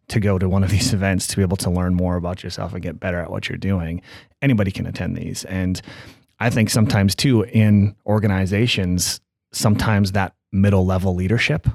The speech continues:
gets missed, um, you know, for whatever reason. And so allowing that, that group as well from a focus standpoint from ours to be able to, to hit that group, uh, because they, they need leadership, dra-, uh, uh, conferences and, and, and growth as well on their side.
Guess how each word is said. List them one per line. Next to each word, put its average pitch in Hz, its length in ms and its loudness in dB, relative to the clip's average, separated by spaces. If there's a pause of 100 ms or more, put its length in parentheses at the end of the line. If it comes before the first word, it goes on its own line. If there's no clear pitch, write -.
(160)
gets - 200 -8
missed, - 380 -6 (480)
um, 92 540 2
you 107 100 0
know, 101 260 2 (140)
for 107 220 0
whatever 104 320 2
reason. 95 400 2 (100)
And 101 160 0
so 95 300 2
allowing 95 540 0
that, 95 220 -4 (140)
that 104 180 -4
group 92 220 -4
as 92 120 -2
well 92 420 0 (260)
from 104 160 0
a 95 80 0
focus 104 300 -2
standpoint 90 400 -2
from 95 160 -2
ours 98 220 2
to - 60 -4
be 98 60 0
able 92 140 -2
to, 90 240 -4
to - 160 -4
hit 90 220 -2
that - 160 -6
group, - 380 -6
uh, 87 200 -4
because 92 300 -2 (420)
they, 104 180 0
they 98 200 -2
need 92 200 2
leadership, 90 380 -4
dra-, 87 220 -8
uh, 85 340 -8 (320)
uh, 104 180 -2 (520)
conferences 101 640 0
and, 85 300 -4
and, 87 360 -6
and 90 220 -4
growth 90 300 -4
as 85 120 -6
well 85 240 -4
on 82 160 -6
their 90 100 -6
side. - 320 -8